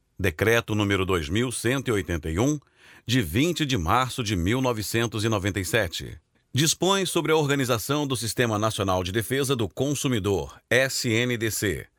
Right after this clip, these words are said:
Estabelece as normas gerais de aplicação das sanções administrativas previstas na Lei número oito mil e setenta e oito, de onze de setembro de mil novecentos e noventa. Revoga o Decreto número oitocentos e sessenta e um, de nove de julho de mil novecentos e noventa e três,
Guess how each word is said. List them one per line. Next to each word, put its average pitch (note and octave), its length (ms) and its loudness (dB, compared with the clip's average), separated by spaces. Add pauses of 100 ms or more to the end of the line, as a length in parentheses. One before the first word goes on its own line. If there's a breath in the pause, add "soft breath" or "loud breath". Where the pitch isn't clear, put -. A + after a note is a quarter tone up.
(160)
Estabelece B2 680 2
as E2 160 0
normas B2 400 0
gerais G#2+ 460 2
de G#2 80 -2
aplicação B2 600 -2
das D3 140 0
sanções C3+ 520 0
administrativas C#3 920 0
previstas C3 580 -2
na B2 120 2
Lei A#2 180 2
número F#2 320 0
oito F2+ 240 0
mil B2 220 2
e D3+ 80 0
setenta B2 380 -2
e - 20 0
oito, B2 420 0 (380 soft breath)
de G2 160 2
onze B2+ 340 0
de A#2 120 -6
setembro A#2+ 520 0
de G2+ 140 -2
mil G2 160 2
novecentos A#2 560 -2
e A#2 60 0
noventa. G2 640 -2 (200 soft breath)
Revoga A2 480 4
o B2 40 2
Decreto A2+ 480 0
número G#2+ 200 2
oitocentos A#2+ 680 0
e B2+ 80 0
sessenta G2+ 500 0
e A2+ 80 0
um, E3+ 180 0 (160 soft breath)
de A#2+ 140 2
nove C#3 380 2
de C#3 120 -2
julho C3+ 320 0
de A#2 140 0
mil A2+ 180 0
novecentos B2 580 -2
e B2 60 2
noventa A2+ 360 0
e G#2+ 60 -2
três, G#2 520 -2